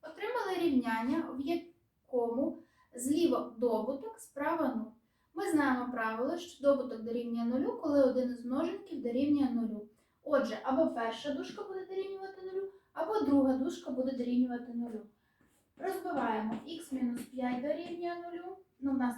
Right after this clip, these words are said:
тут не дорівнює. Або х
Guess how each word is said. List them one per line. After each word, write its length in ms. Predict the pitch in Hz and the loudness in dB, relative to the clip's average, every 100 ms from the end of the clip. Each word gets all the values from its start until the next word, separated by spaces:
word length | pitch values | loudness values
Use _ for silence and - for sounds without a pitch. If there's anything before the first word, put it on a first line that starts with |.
| - | -6
тут 120 | 247 | -4
не 240 | 240 240 | -4 -2
дорівнює. 640 | 240 269 285 285 294 311 - - _ _ - - _ _ _ _ _ - - _ _ _ - | -4 -2 -2 -2 0 -2 -4 -8 _ _ -20 -20 _ _ _ _ _ -20 -20 _ _ _ -8
Або 540 | 254 240 254 269 - - - _ - - _ _ _ - _ - - _ - - - | -4 -2 2 4 2 -2 -8 _ -20 -20 _ _ _ -20 _ -20 -20 _ -20 -20 -12
х 240 | 302 392 | -8 -8